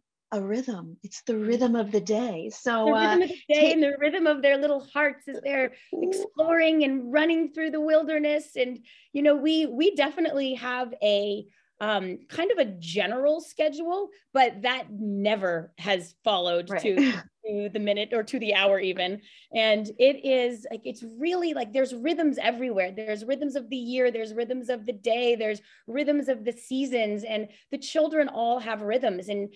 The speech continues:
Speaker 2: you know, when they're, when, depending on what time of year it is, they may be super energetic or they may be worn out and they may
Speaker 1: Mm-hmm.
Speaker 2: just kinda want some more quiet time. So we're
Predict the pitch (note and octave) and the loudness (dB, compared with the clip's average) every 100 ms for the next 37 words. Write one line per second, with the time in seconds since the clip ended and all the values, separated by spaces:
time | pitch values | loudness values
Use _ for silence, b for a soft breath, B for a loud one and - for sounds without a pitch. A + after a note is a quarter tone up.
0 | b - A3+ A3 A3 G#3+ A#3 A3+ A3 G#3+ | b -8 0 2 2 0 0 0 -6 -6
1 | A#3+ A3+ A3+ A3+ A3 b b - A#3+ C4+ | -6 -6 -8 -8 -10 b b -6 -6 -4
2 | C#4+ D#4+ D4+ C#4+ B3 G#3 C4+ - C#4 D4 | -2 0 0 -2 -6 -6 -8 -8 -4 -2
3 | C4+ A3 A#3 D4 B3 A3 G#3+ G#3 A3 B3 | -2 -2 0 2 4 2 2 -2 -4 -4
4 | A#3+ A3+ - - F4 E4 D4+ C#4+ C#4+ B3+ | -6 -8 -12 -6 -2 0 0 0 -2 0
5 | A#3+ C4 C#4 A#3 A3 A3 A3+ A3 G3+ G#3+ | 0 0 -2 -2 -4 -8 -10 -10 -6 -4
6 | A3+ C#4 D4+ A#3+ A3 G#3+ B3+ B3 - - | -4 -4 -4 -4 -6 -4 -4 -6 -12 -12
7 | A3+ G#3+ G3+ G#3+ F#3 - - B3+ C4 B3+ | -8 -6 -8 -8 -8 -8 -4 0 0 -2
8 | B3 A#3+ - A3 A3 | -6 -6 -6 -6 -6